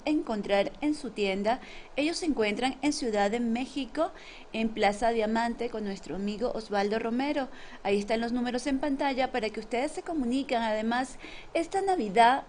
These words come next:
debería ser de muchas veladoras, entregarle luz, mucha energía a nuestro hogar.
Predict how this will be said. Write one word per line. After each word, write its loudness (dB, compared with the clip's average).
debería 2
ser -4
de 0
muchas 0
veladoras, 2
entregarle 4
luz, 0
mucha 0
energía 2
a 2
nuestro -2
hogar. 6